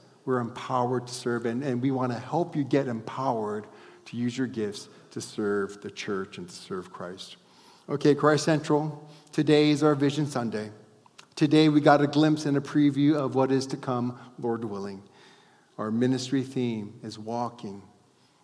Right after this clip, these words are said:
as children of light, pursuing truth and beauty in a time of confusion and darkness.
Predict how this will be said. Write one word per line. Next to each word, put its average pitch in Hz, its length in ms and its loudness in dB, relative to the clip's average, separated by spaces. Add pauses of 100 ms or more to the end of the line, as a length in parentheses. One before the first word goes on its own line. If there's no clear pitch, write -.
(120)
as 104 140 -10
children 123 420 -6
of 104 140 -8
light, 98 440 -8 (260)
pursuing 120 480 -6
truth 123 600 -8
and 104 200 -12
beauty 107 440 -6 (360)
in 113 80 -8
a 107 40 -8
time 110 340 -8
of 110 120 -10
confusion 104 640 -10
and 104 120 -14
darkness. 104 600 -16